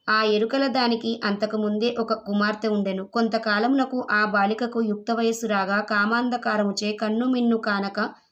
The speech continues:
అజామిలుడు ఆ బాలికను కూడా చేపట్టి ఆమెతో కూడా కామక్రీడలలో తేలియాడుచుండెను. వారికి ఇద్దరు కొడుకులు కూడా కలిగిరి. ఇద్దరు పురిటిలోనే చచ్చిరి.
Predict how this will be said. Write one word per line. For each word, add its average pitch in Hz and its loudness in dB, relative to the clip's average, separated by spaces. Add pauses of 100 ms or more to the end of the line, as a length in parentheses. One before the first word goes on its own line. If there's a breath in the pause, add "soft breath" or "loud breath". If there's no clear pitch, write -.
(160 loud breath)
అజామిలుడు 262 2
ఆ 220 6
బాలికను 220 0 (100)
కూడా 294 2
చేపట్టి 254 -2
ఆమెతో 240 0
కూడా 214 0
కామక్రీడలలో 214 0
తేలియాడుచుండెను. 208 -2 (140)
వారికి 269 0
ఇద్దరు 233 0
కొడుకులు 240 0
కూడా 220 0
కలిగిరి. 202 -2
ఇద్దరు 302 0
పురిటిలోనే 262 2
చచ్చిరి. 208 -4